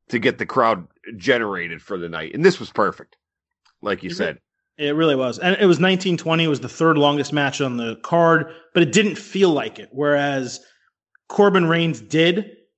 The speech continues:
Speaker 2: and Kabuki Warriors against Lynch and Flair did feel long.
Speaker 1: Yeah.
Speaker 2: This, this was just great. And again, this goes back to what I said with the women's tag team match to end the show. Such an inventive ladder match finish with Kofi's legs through the ladder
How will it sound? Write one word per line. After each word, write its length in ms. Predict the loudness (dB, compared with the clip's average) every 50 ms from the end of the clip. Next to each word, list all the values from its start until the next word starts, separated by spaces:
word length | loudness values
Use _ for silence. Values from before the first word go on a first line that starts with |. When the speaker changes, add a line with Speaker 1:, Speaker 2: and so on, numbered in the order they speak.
| _
Speaker 2:
and 120 | -10 -8 -4
Kabuki 380 | -4 2 2 2 2 4 0
Warriors 460 | 2 4 4 4 4 4 4 2 0 -2
against 240 | -4 -6 -4 -4
Lynch 180 | -4 -4 -4 -6
and 120 | -10 -10
Flair 220 | -6 -2 -2 -2 -2
did 440 | -4 -8 -2 0 2 2 2 2 2
feel 180 | 2 4 4
long. 400 | 4 4 4 4 4 2 0 -4 -16 -10 -4
Speaker 1:
Yeah. 160 | -2 0 2
Speaker 2:
This, 340 | 2 2 2 0 -6 -10 _ _ 2
this 280 | 4 4 4 2 -4
was 140 | -6 -6 -6
just 320 | -6 -8 -10 -10 -12 -18 _ _ _ _ _ _ _ -14
great. 400 | -8 0 2 2 4 4 2 2 0
And 100 | -2 -2
again, 640 | -2 -2 -2 0 0 0 0 0 -2 -4 -8 -10 -14 _ _ _ _ _ _ _ -8
this 100 | -8 0
goes 220 | 2 2 2 4
back 200 | 2 0 0 0
to 80 | -2 -4
what 80 | -2 -2
I 40 | -2
said 180 | -2 -4 -4
with 100 | -4 -4
the 40 | -4
women's 280 | -4 -2 -2 -2 -4 -4
tag 220 | -4 -6 -6 -6
team 120 | -8 -10 -10
match 200 | -8 -10 -12 -12
to 80 | -8
end 140 | -6 -4 -4
the 60 | -4
show. 300 | -4 -4 -6 -6 -8 -10 -16 _ _ _ _ _ _ _ _ _ _ _ _
Such 420 | -10 -10 -4 0 0 0 0 0
an 80 | -2 -2
inventive 840 | -2 -2 -4 -6 -10 -8 -4 -2 -2 -2 0 -2 -2 -2 -2 -6
ladder 400 | -6 -2 -2 0 0 0 -2 -2
match 340 | -2 -2 -4 -4 -6 -6 -12
finish 540 | -14 -8 -6 -4 -4 -4 -6 -8 -12 -14 -16 _ _ _ _ _ _ _ _ _
with 140 | -6 -6 -4
Kofi's 420 | 0 2 2 2 2 0 -4 -2
legs 420 | 0 0 2 4 4 2 0 -4 -10
through 380 | -10 -8 -4 -2 2 2 2
the 80 | 2 2
ladder 640 | 2 4 4 4 4 4 4 4 4 2 2 -2